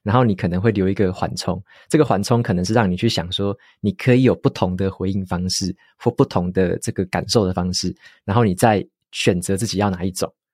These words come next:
好像是这种感觉，对不对？就是你有一个缓冲，让你自己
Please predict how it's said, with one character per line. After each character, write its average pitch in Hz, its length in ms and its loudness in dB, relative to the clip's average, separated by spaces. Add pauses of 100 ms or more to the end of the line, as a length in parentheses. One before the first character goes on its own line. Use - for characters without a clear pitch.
好 98 120 -4
像 156 120 4
是 151 80 2
这 131 80 4
种 120 80 2
感 87 160 -2
觉， 87 140 -4
对 95 80 0
不 92 80 0
对？ 98 100 2
就 98 60 -2
是 104 180 0 (260)
你 110 100 0
有 117 200 6
一 110 40 2
个 117 100 2
缓 101 220 0
冲， 101 200 -2
让 101 160 0
你 90 60 -2
自 101 160 -10
己 - 180 -12